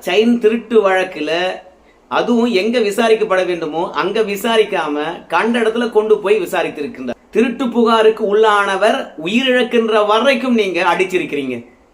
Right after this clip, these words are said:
அப்படின்னா, இந்த மாதிரி செயலை தமிழகம் பார்த்ததே கிடையாது. அங்கதான் மிகப்பெரிய ஒரு ட்விஸ்டாக வந்து,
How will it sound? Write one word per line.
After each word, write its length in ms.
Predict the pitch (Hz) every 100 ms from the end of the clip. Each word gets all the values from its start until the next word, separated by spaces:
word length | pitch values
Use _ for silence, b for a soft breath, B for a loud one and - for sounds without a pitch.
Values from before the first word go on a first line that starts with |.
| _ b b -
அப்படின்னா, 520 | 156 196 208 214 233 175 160 156
இந்த 260 | 175 214
மாதிரி 260 | 208 196 175
செயலை 460 | - 208 254 208 156 156
தமிழகம் 480 | 170 208 240 214 226
பார்த்ததே 580 | 156 170 185 185 190 214
கிடையாது. 380 | 180 160 143 117 - _ b b -
அங்கதான் 480 | 180 233 233 254 185
மிகப்பெரிய 440 | 180 190 226 226 214
ஒரு 120 | 196
ட்விஸ்டாக 540 | 233 220 254 214 226
வந்து, 300 | 208 190 233